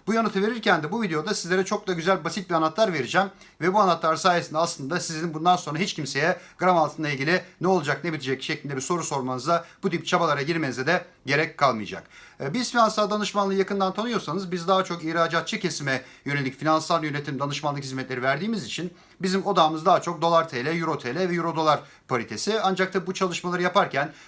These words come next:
dolar endeksi, A B D on yıllıklar, ons altın gibi çalışmalara da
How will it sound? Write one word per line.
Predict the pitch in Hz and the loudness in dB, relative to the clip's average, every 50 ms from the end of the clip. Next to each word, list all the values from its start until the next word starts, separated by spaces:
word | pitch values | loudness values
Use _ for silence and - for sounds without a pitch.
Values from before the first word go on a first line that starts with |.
| _ - | _ -2
dolar | 156 170 175 165 | 0 0 2 2
endeksi, | 165 156 151 151 147 143 - 151 147 147 | 0 0 -2 -4 -4 -4 -4 -4 0 4
A | 147 156 156 156 | 4 4 4 4
B | 160 156 | 0 -2
D | 151 | -2
on | 151 156 156 | -2 0 0
yıllıklar, | 156 151 147 143 143 147 147 143 143 | -2 -4 -6 -6 -2 2 2 2 2
ons | 170 175 170 156 - | 0 -2 -2 0 2
altın | 147 143 143 - 147 | 0 0 0 -2 -8
gibi | 135 131 131 131 | -6 -4 -4 -4
çalışmalara | - 165 160 147 - - 151 143 143 143 139 | -4 -4 -4 -6 -6 -6 -4 -2 -2 0 0
da | 135 131 123 | 0 0 0